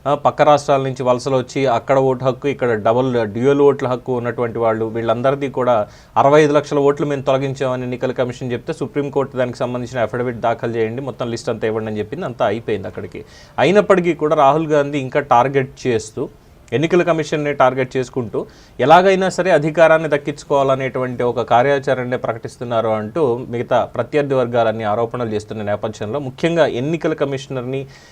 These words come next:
ఎన్నికల కమిషన్ని టార్గెట్ చేస్తున్న నేపథ్యంలో చాలా కీలకమైనటువంటి పరిణామాలు ప్రస్తుతం చోటు చేసుకున్నాయి. ఒక పక్కన ఇండీ కూటమి ఎన్నికల కమిషనర్ని తొలగించాలి అని చెప్పి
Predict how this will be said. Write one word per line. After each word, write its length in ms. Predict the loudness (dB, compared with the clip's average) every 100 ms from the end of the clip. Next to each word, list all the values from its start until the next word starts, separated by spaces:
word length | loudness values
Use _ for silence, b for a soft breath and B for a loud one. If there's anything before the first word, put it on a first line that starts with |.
| B -4
ఎన్నికల 300 | -2 2 2
కమిషన్ని 560 | 4 2 2 0 0
టార్గెట్ 460 | 4 4 4 0 -2
చేస్తున్న 300 | -4 -4 -4
నేపథ్యంలో 760 | -4 -2 -2 -2 -2 0 0 2
చాలా 100 | 0
కీలకమైనటువంటి 800 | 0 -2 -2 -2 -2 -2 -4 -4
పరిణామాలు 500 | 0 0 0 -4 -4
ప్రస్తుతం 380 | -4 -4 -6 -4 -2
చోటు 140 | -2
చేసుకున్నాయి. 440 | -4 -6 -6 -6 -8 B B B
ఒక 120 | 2
పక్కన 320 | 4 4 2
ఇండీ 400 | 0 0 0 0
కూటమి 640 | 0 0 2 2 0 -2 -6 b b b -2
ఎన్నికల 340 | 2 4 6 6
కమిషనర్ని 600 | 6 4 2 0 0 -2
తొలగించాలి 1160 | 2 6 6 6 4 2 4 8 8 4 -2 -4
అని 140 | -2 0
చెప్పి 380 | 0 0 -2